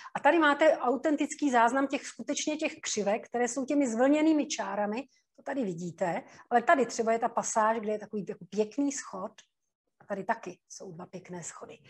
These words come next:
Takže, eh, tohle to byl ten jeho, Hejrovského autentický záznam a z toho on potom začal něco odvozovat a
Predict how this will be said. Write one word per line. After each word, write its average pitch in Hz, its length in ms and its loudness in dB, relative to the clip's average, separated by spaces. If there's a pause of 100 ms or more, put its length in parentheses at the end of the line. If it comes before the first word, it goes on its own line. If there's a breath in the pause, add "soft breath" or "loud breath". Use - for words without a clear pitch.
(440 loud breath)
Takže, 185 300 0
eh, 196 960 2
tohle 247 220 0
to 269 100 0
byl 269 80 0
ten 269 140 0
jeho, 247 220 0
Hejrovského 240 520 -2
autentický 240 600 -4
záznam 202 360 -4
a 208 40 -14
z - 100 -16
toho 233 180 -12
on 240 120 -8
potom 226 340 -8 (300 loud breath)
začal 226 280 0
něco 247 260 -2
odvozovat 214 540 -2 (180)
a 202 240 0